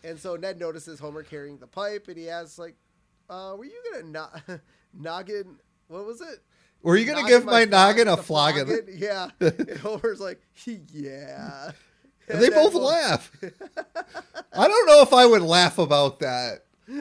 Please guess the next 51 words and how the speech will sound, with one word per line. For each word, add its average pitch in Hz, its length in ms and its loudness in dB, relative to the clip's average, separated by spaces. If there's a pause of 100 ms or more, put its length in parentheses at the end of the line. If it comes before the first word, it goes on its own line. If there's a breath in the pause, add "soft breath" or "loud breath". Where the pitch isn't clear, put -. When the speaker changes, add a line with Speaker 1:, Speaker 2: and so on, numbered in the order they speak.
(100)
Speaker 2:
Like, 190 260 4
if 190 120 2
somebody, 302 520 0
like, 208 220 0
if 196 120 -2
somebody 277 480 -6
I 196 280 -2
knew 165 360 -4
came 160 280 -6
up 156 280 -2 (360)
behind 175 520 -2
me 175 260 0
and 160 160 -2
then, 170 200 2
like, 147 440 -4
had 175 220 0
a, 156 220 0
had 156 340 -2
something 190 320 -4
to 147 60 -6
hit 165 160 -6
me 165 100 -4
over 160 140 -2
the 139 80 -4
head, 143 440 -2 (260 soft breath)
and 139 100 -8
then 170 160 0
they 180 140 4
de-, 160 200 0
they 156 220 0
decided 151 400 -2
not 143 220 -4
to 135 80 -16
do 139 260 -6
it, 156 320 -4 (200)
and 151 120 -8
they're, 156 240 -4
and 147 80 -8
I 147 60 0
was 151 120 -2
like, 135 300 -4
"Were 123 120 -8
you 175 120 -4
about 392 180 -8
to - 80 -6
hit 156 180 -4
me?" 202 240 -10 (500)
And 147 140 -2
I, 165 140 -4
they're 170 160 2
like 156 240 -2